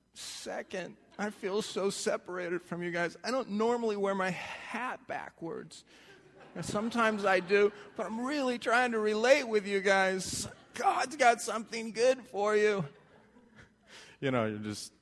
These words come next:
feeling it. I get this, uh, I got several of these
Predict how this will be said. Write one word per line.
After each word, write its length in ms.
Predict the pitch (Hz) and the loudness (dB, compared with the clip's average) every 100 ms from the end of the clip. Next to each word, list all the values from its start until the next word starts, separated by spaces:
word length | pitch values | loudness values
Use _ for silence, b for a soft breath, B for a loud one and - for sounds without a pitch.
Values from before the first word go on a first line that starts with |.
| _ | _
feeling 400 | _ - 98 87 | _ -12 -10 -10
it. 120 | 87 90 _ _ _ B B B _ | -12 -14 _ _ _ B B B _
I 120 | - 139 | -6 0
get 220 | 139 110 | -2 0
this, 380 | 127 113 - - | 0 0 -4 -10
uh, 260 | 131 120 117 - - | 0 2 2 -2 -10
I 80 | 123 | 2
got 240 | 135 127 | 2 2
several 480 | - 135 127 117 113 | 0 2 2 2 -2
of 140 | 110 | -2
these 480 | 98 98 90 87 - | -4 -6 -8 -10 -12